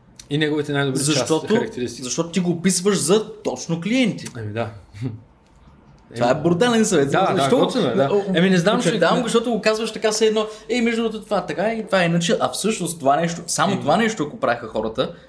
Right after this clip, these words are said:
Speaker 2: на твое място и, и, или целейки се към това, което ти правиш, би ги стрелял доста нагоре.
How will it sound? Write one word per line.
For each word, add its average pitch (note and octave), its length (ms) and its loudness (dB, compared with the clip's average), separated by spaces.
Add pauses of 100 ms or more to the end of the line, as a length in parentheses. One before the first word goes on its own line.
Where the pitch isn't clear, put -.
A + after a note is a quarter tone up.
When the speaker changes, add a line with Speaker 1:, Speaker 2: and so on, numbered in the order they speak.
(380)
Speaker 2:
на B2+ 160 -2
твое C3 260 2
място B2 600 -4 (120)
и, B2 200 -6
и, C3 180 2
или B2 200 -4
целейки D3 440 0
се - 180 -6
към A#2 260 -8 (760)
това, B2+ 240 2
което A#2 180 -8
ти - 200 -6
правиш, A#2 460 -2 (520)
би A#2+ 240 -6
ги A#2+ 140 -6
стрелял D#3 420 0
доста D#3+ 280 0
нагоре. C#3+ 360 -2